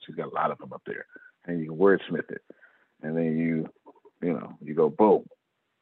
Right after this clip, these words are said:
And then you write it down. And you write down fifteen, and you go, you write it completely down. Then you go to, drum roll please, Fiverr dot com.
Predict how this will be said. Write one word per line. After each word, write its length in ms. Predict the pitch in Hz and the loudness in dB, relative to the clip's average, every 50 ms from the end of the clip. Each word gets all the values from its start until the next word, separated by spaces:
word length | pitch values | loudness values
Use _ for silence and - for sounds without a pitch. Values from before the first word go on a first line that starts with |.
| _ _ _ | _ _ _
And 120 | 82 82 85 | -12 -8 -4
then 100 | 92 90 | -2 -2
you 120 | 87 82 | -2 0
write 260 | 76 98 104 113 123 | 4 4 6 8 8
it 100 | 139 131 | 6 6
down. 400 | 135 139 123 117 110 107 120 143 - _ _ _ _ _ _ _ _ _ _ _ _ _ - | 6 6 6 8 8 6 4 2 -2 _ _ _ _ _ _ _ _ _ _ _ _ _ -6
And 80 | 92 90 | -4 -2
you 100 | 87 82 | -2 0
write 280 | 82 90 101 113 113 113 | 4 4 6 6 6 6
down 320 | 117 107 107 107 107 - - | 6 6 6 6 4 2 2
fifteen, 560 | - 127 127 - - 143 117 107 104 110 117 - _ _ _ _ _ _ _ _ - | 4 4 4 4 4 2 2 4 2 0 -2 -6 _ _ _ _ _ _ _ _ -10
and 120 | 85 85 | -8 -6
you 80 | 82 85 | -4 -2
go, 260 | 82 98 101 104 107 107 | 4 6 8 10 10 8
you 140 | 98 95 | 6 4
write 160 | 92 95 95 92 | 2 2 2 0
it 60 | - | -2
completely 400 | 98 95 - 104 101 110 131 135 | -4 -4 0 0 2 4 4 4
down. 420 | 117 101 90 87 87 90 90 90 85 | 4 2 0 0 -2 -4 -6 -2 0
Then 180 | 98 95 92 92 | 0 0 0 0
you 80 | 98 | -2
go 260 | 92 107 104 101 101 - - - | 2 4 6 6 4 2 0 -2
to, 260 | 101 87 85 107 127 - _ _ - - - _ - | -2 0 0 -2 -2 -6 _ _ -12 -12 -12 _ -2
drum 180 | - 101 90 87 | 0 0 0 2
roll 140 | 87 85 - | 2 0 2
please, 320 | - 139 147 165 165 170 - - - - - - - - - - - - - - - - - - - - - - - - - - _ - - - - - - - - - _ _ _ _ _ _ - | 4 4 6 6 6 4 0 -2 -4 -4 -4 -4 -4 -6 -8 -8 -8 -8 -10 -10 -12 -12 -12 -12 -12 -10 -10 -12 -10 -10 -12 -14 _ -16 -20 -16 -14 -14 -14 -16 -20 -20 _ _ _ _ _ _ 6
Fiverr 540 | 147 156 165 170 160 175 175 175 156 120 | 8 8 8 8 8 8 8 8 8 6
dot 280 | 110 156 151 160 - - - - - - | 6 8 8 8 6 6 2 -8 -4 0
com. 560 | - 170 175 160 147 127 92 73 71 - | 4 6 6 8 6 6 4 0 -4 -8